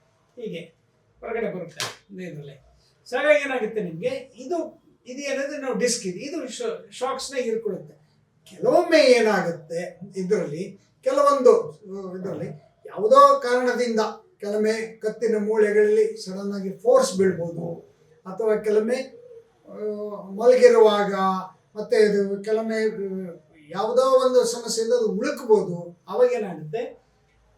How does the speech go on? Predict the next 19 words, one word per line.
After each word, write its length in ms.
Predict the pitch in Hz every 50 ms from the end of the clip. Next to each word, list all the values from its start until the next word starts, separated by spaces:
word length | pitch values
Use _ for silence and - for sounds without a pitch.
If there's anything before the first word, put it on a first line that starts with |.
| _
ಈ 160 | 254 277 320 359
ಮೂಳೆಗಳಲ್ಲಿ 800 | 320 254 247 262 285 311 320 311 302 294 277 277 277 277 262
ಏನೇನು 300 | 262 262 262 262 254 -
ಪೊಸಿಷನ್ಗಳಿರುತ್ತೆ 840 | - 247 254 269 254 - 262 262 240 226 214 202 190 180 - - -
ವ್ಯತ್ಯಾಸಗಳಾಗುತ್ತೆ. 960 | 240 233 - - 285 262 247 - - 233 220 220 208 196 180 170 160 - 185
ಈ 200 | 190 196 196 180 160
ವ್ಯತ್ಯಾ-, 440 | 185 180 - - 320 311 - -
ಕೆಲವೊಮ್ಮೆ 320 | - 247 254 269 262 262 254
ಏನಾಗುತ್ತೆ, 400 | 247 254 254 240 247 240 247 254
ಈ 120 | 220 180
ಡಿಸ್ಕ್ 320 | 170 226 226 - - 254 247
ಅಂತ 180 | 220 196 -
ಹೇಳಿ 200 | 233 208 214 214
ನಾವು 160 | 220 220 214
ಏನ್ 120 | 208 196 220
ಹೇಳ್ತೀವಿ, 360 | 226 208 190 190 214 233 233
ಇದು 200 | 240 254 311 359 370 - - _ _ _ _ _ _ _ _ _ _ -
ಹರಿದು 260 | 247 262 285 269 247
ಹೋಗ್ಬೋದು 720 | 214 185 185 196 196 185 185 190 190 190 185 - - _